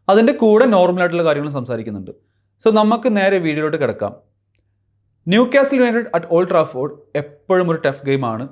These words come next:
ഇല്ല എന്ന് പറയുന്നില്ല. പക്ഷേ ഈ Newcastle United നമുക്ക് ബീറ്റ് ചെയ്യാൻ പറ്റും. Especially നമ്മൾ ആസ്റ്റൺ വില്ലയ്ക്കെതിരെ കളിച്ച അതേ ഒരു പെർഫോമൻസ് ആണ് നമ്മൾ Old Trafford കളിക്കുന്നതെങ്കിൽ ഈ Newcastle United ടീമിനെ നമുക്ക് ബീറ്റ് ചെയ്യാൻ പറ്റുന്നതായിരിക്കും. പക്ഷേ ടാക്ടിക്സ് ഒന്ന് മാറിപ്പോയാൽ, അല്ലെങ്കിൽ ഒന്ന് പാളിപ്പോയാൽ,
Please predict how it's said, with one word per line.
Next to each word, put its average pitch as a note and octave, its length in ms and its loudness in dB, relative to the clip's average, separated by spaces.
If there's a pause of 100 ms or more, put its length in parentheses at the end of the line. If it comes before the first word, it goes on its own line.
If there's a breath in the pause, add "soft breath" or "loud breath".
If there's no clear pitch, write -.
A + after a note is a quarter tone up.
(140)
ഇല്ല C3+ 180 -4
എന്ന് C#3+ 160 -4
പറയുന്നില്ല. A#2 440 -8 (200)
പക്ഷേ D#3+ 300 -4 (200)
ഈ B3 40 -2 (240)
Newcastle F3 500 2
United D#3 280 -8
നമുക്ക് C#3 260 -8
ബീറ്റ് A#2+ 160 -8
ചെയ്യാൻ A2 180 -6
പറ്റും. G2+ 200 -16 (120)
Especially F#3 400 -4
നമ്മൾ F3 220 0
ആസ്റ്റൺ D3+ 280 -6
വില്ലയ്ക്കെതിരെ F3 420 -2
കളിച്ച C#3+ 280 -4
അതേ C#3+ 160 -2
ഒരു D3+ 140 -6
പെർഫോമൻസ് C#3+ 480 -4 (120)
ആണ് F#3+ 220 0
നമ്മൾ E3 260 0
Old C#3+ 140 -6
Trafford C#3+ 360 -4
കളിക്കുന്നതെങ്കിൽ B2 640 -4 (720 soft breath)
ഈ A3 40 2 (100)
Newcastle F#3 560 0
United E3+ 260 -2
ടീമിനെ D3 220 -2
നമുക്ക് C#3 260 -4
ബീറ്റ് B2+ 180 -2
ചെയ്യാൻ C3+ 180 -2
പറ്റുന്നതായിരിക്കും. A#2 560 -4 (760)
പക്ഷേ E3 200 2 (140)
ടാക്ടിക്സ് G#3 460 0
ഒന്ന് A3+ 240 4
മാറിപ്പോയാൽ, C#3+ 600 2
അല്ലെങ്കിൽ E3 280 2 (120)
ഒന്ന് B3 180 2 (100)
പാളിപ്പോയാൽ, D#3 540 0